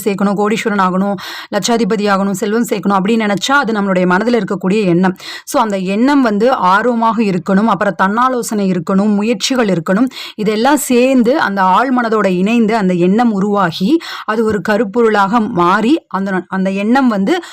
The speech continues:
ஒரு பௌதீக பொருளாக, that means நம்ம கண்ணு முன்னாடி பார்க்கக்கூடிய ஒரு வெற்றியாக, இப்ப நீங்க ஒரு ஷாப் வச்சு ரன் பண்ணி அதுல இருந்து அமௌண்ட் சம்பாதிக்கணும், நம்ம ஒரு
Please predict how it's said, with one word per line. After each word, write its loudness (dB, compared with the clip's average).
ஒரு -2
பௌதீக 2
பொருளாக, 0
that -4
means 0
நம்ம 0
கண்ணு 2
முன்னாடி -2
பார்க்கக்கூடிய -2
ஒரு 0
வெற்றியாக, -2
இப்ப -8
நீங்க 0
ஒரு 2
ஷாப் 0
வச்சு -2
ரன் 0
பண்ணி 0
அதுல 0
இருந்து 2
அமௌண்ட் -2
சம்பாதிக்கணும், 0
நம்ம 0
ஒரு 0